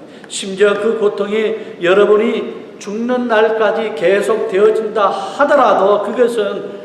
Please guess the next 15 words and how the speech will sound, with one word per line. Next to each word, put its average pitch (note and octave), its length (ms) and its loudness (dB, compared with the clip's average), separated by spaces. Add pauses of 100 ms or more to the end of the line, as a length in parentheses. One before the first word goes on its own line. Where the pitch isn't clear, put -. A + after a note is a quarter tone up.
(120)
우리가 F3+ 380 0
저 F#3+ 260 2
천국에서 G#3+ 880 -2
영원히 F#3 640 -4
살 B3+ 300 -6
것에 A3+ 300 0
비하면 F#3 760 -6 (100)
정말로 D#3 560 -6
아무것도 F#3+ 800 -4
아니다라고 G3 580 -4
하는 F3+ 240 -8
거 F#3 380 -8 (240)
말씀하고 D3 580 -6
있는 D#3 260 -10
것입니다. D3+ 380 -14